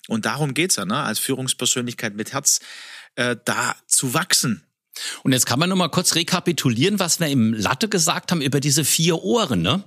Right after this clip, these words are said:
Speaker 2: Also auf welchem, äh, auf welchem Kanal hat die Mitarbeiterin gesendet? Sie hat einen Hilferuf ausgesendet, ne? Und, äh, da war auch ein Appell drin. Und der, und die Führungskraft hat, hat rein auf der Sachebene gehört und hat jetzt praktisch im Prinzip gesagt, was sie machen soll.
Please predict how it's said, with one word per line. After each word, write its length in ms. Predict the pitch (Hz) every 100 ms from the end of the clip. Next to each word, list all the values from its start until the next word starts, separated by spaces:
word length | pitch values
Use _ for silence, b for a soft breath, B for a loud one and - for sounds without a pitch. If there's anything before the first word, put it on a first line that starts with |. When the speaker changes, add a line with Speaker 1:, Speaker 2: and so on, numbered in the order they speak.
| - B B B B
Speaker 2:
Also 240 | 120 139
auf 260 | 127 104 101
welchem, 500 | 151 202 - 208 185 B B B B
äh, 80 | 127
auf 180 | 120
welchem 320 | 131 131 139 131
Kanal 560 | - 110 98 127 196
hat 160 | 180 170
die 80 | 139
Mitarbeiterin 760 | 147 - 147 120 131 135 127
gesendet? 580 | 117 - 107 165 226 226
Sie 160 | - -
hat 180 | 143
einen 100 | 131
Hilferuf 760 | 98 131 175 170 202 226 269 285 -
ausgesendet, 920 | 190 247 - 220 214 240 294 269 -
ne? 200 | 123 247 - B B B B B
Und, 360 | 147 143 135
äh, 160 | 104 123
da 160 | 123 113
war 100 | 120
auch 80 |
ein 100 | 131
Appell 480 | - 110 - 117 170
drin. 420 | 185 - 240 277 - B B B B B
Und 420 | - - 156 147
der, 180 | 139 -
und 100 | 135
die 60 |
Führungskraft 680 | - 127 127 175 - 175 -
hat, 380 | 139 139 - -
hat 200 | 127 -
rein 200 | 101 190
auf 220 | 180 147
der 140 | 127 110
Sachebene 760 | - 131 - - 220 226 226
gehört 400 | 233 175 214 220
und 160 | 160 127
hat 200 | 151 -
jetzt 320 | 131 - -
praktisch 440 | - 175 - 185
im 180 | - 170
Prinzip 420 | 165 151 165 147
gesagt, 440 | 156 - 123 156 156
was 160 | 143
sie 80 | 147
machen 320 | 120 110 135
soll. 320 | 113 85 82